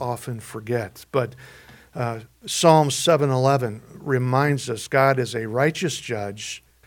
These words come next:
and a God who feels indignation every day.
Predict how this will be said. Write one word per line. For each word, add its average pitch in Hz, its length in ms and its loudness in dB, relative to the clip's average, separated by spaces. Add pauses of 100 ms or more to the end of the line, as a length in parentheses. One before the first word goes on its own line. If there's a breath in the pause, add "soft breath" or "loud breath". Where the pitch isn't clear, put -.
(720 soft breath)
and 127 120 -8
a 123 40 -6
God 147 360 4
who 165 120 -6
feels 123 640 -4
indignation 113 1000 -4
every 101 340 -12
day. 98 440 -12